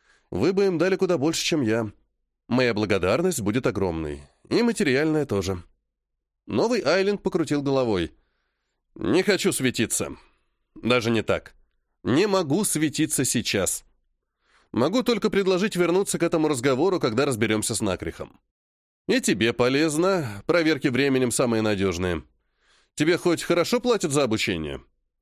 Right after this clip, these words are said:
Вопрос был издевательским, потому что уж кто-кто, а Айлинг точно был в курсе тонкости подобных взаимоотношений.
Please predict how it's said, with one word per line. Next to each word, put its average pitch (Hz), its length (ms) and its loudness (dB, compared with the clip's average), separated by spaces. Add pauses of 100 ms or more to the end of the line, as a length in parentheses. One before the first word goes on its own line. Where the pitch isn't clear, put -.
(400)
Вопрос 175 480 -2
был 202 220 0
издевательским, 104 960 -2 (480)
потому 196 300 0
что 180 200 0
уж 160 120 -2
кто-кто, 170 640 0 (100)
а 110 240 0
Айлинг 156 400 0
точно 135 400 0
был 110 160 2
в - 80 -14
курсе 147 320 0
тонкости 156 540 -2
подобных 101 480 0
взаимоотношений. 87 1040 -2